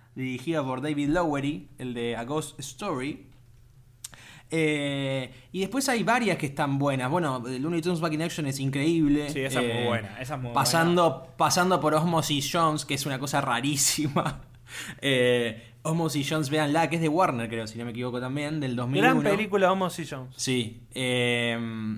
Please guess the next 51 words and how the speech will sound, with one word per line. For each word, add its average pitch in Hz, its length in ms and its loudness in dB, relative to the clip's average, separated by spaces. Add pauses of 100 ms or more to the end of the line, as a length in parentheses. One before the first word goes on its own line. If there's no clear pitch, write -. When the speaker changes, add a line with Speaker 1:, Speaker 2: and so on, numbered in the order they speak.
Speaker 1:
después 143 280 -4
tenemos, 180 300 0
bueno, 170 280 0
no 156 100 -2
sé, 185 220 0
hay, 156 180 0
hay, 156 340 0
hay 165 140 -4
más. 160 440 0
Eh, 123 760 -2
que 151 80 -12
está, 147 280 0
bueno, 147 340 2
¿Quién 165 160 -2
engañó 156 280 0
a 147 180 4
Roger 143 300 -2
Rabbit? 123 460 -2
Speaker 2:
Uf, 123 320 -6
Speaker 1:
Eh, 107 360 -2
Speaker 2:
obra 123 140 0
Speaker 1:
un, 135 80 -2
Speaker 2:
maestra. 139 220 -2
Speaker 1:
un 165 80 2
peliculón 151 520 2
Speaker 3:
Que 214 80 6
salió, 226 340 10
Speaker 1:
enorme. 208 240 4
Speaker 3:
que, - 60 -4
que, 190 340 -2
que 185 140 0
salió 208 400 2
diez 214 240 -2
años 226 240 -2
antes 131 460 -6
de 127 80 -8
Space 127 220 -8
Jam, 131 200 -6
más 127 140 -4
o 131 60 -6
menos. 123 300 -6
O 117 40 -16
sea, 120 160 -8
creo 151 200 -4
que 151 60 -2
en 147 80 4
el 190 100 4
Speaker 1:
Sí. 185 60 0
Speaker 3:
ochenta 135 220 -4
y 147 60 -4
ocho. 151 300 -4